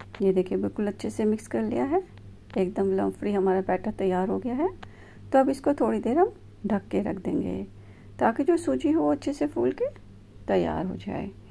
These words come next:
देखिए पाँच मिनट के बाद check किया तो बिल्कुल अच्छे से हमारा batter तैयार है। इसे कुछ second के लिए हम एक बार mix कर लेंगे। फिर यहाँ पे मैंने अदरक, लहसुन और हरी मिर्च का paste तैयार कर लिया था, वो डाल देंगे।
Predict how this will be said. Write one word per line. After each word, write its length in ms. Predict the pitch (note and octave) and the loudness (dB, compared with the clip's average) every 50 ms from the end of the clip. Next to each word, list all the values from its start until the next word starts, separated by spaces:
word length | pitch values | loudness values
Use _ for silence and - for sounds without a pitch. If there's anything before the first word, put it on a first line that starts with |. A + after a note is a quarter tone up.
| - - - - - - - - | -20 -20 -20 -20 -20 -12 -4 -4
देखिए 240 | F#3 F#3 - F#3+ F#3 | -4 -2 -2 -2 0
पाँच 280 | - F3+ F3 F3+ - G3+ | 2 2 2 2 2 0
मिनट 160 | G#3 G#3 G#3 | 0 0 0
के 80 | G#3+ G3+ | -2 -2
बाद 200 | G#3 G#3 G#3 G#3+ | 0 0 0 0
check 260 | - - A3 G#3+ - - | -2 -4 -6 -6 -4 -4
किया 220 | - B3+ D4 F#4 F#4+ - - - - - - - - - - - - - - | -4 0 0 0 0 -2 -8 -16 -18 -18 -18 -20 -20 -20 -20 -20 -20 -6 -4
तो 80 | G#3 F#3 | -2 0
बिल्कुल 300 | F#3+ G3+ F#3+ G3+ G3 F#3+ | 0 0 0 2 2 2
अच्छे 220 | F#3+ F#3+ - G3+ G#3+ | 0 0 -4 -8 -6
से 200 | - A3+ A3+ C4 | -2 0 0 0
हमारा 320 | A#3+ - - F#3 F3+ F3+ | 0 0 0 0 0 0
batter 280 | F3+ F3+ F3+ - G3 F#3+ | 0 0 0 0 -2 -2
तैयार 380 | - F#3+ F#3+ F#3+ F#3+ G#3 A#3 D#4 | 0 0 0 2 2 2 0 0
है। 60 | A#4 - - - - - - C4+ | -2 -2 -6 -12 -20 -12 -10 -8
इसे 180 | - - G#3 | -6 -6 -4
कुछ 200 | - - G#3 G#3+ | -4 -4 -4 -4
second 400 | - - C4 G3 - G3+ F#3+ F#3+ | -4 -4 -4 -2 0 0 -2 -2
के 100 | - G#3+ | -2 -4
लिए 100 | G#3 G#3+ | -2 -2
हम 100 | G#3 G#3+ | 0 0
एक 100 | A3 - | 0 0
बार 160 | - - G3 G3 | 0 2 2 4
mix 220 | F#3+ G3 G3 - | 2 2 0 -2
कर 180 | - - G#3 G#3+ | -4 -2 -2 0
लेंगे। 340 | G3+ G3+ A3 A#3 A#3+ D4 A#4 - - - - - - - - - - - - | 0 0 0 2 2 0 0 -2 -6 -14 -18 -18 -18 -18 -20 -20 -20 -4 2
फिर 100 | - D4 | 4 6
यहाँ 160 | D4 D#4 B3+ B3+ | 6 6 6 4
पे 100 | B3+ B3+ | 4 4
मैंने 280 | B3+ C4 C4+ C#4+ E4 - | 4 4 4 2 2 2
अदरक, 420 | A#3 G#3+ G#3 B3 C#4+ D4+ D4 - | 0 0 2 2 0 0 0 0
लहसुन 360 | C4 A#3 G#3+ - - G#3+ A#3 D#4+ | -2 -2 -2 0 0 2 4 4
और 140 | G4 A4 - - - - | 4 2 0 -4 -6 -2
हरी 180 | F3+ F3+ F3+ F3+ | 2 2 4 4
मिर्च 260 | F#3 F#3 F#3 F#3 - | 4 4 2 0 -4
का 160 | - - G3 | -2 -2 -2
paste 340 | - - F3+ G3 G#3+ - - | 0 0 -2 -2 -2 -4 -6
तैयार 280 | - G#3 - G3+ G3+ | -4 -2 0 0 0
कर 140 | G3+ - - | -2 -2 -4
लिया 180 | G3+ A#3 A#3 B3 | -2 -2 -2 -2
था, 120 | - E4+ | 0 0
वो 140 | D#4 A3 D#3+ | 2 2 2
डाल 280 | D#3+ F3 D#3+ D#3 D#3+ E3+ | 2 2 0 0 0 2
देंगे। 320 | F3 F#3+ G3+ A3 C4 | 2 2 2 2 2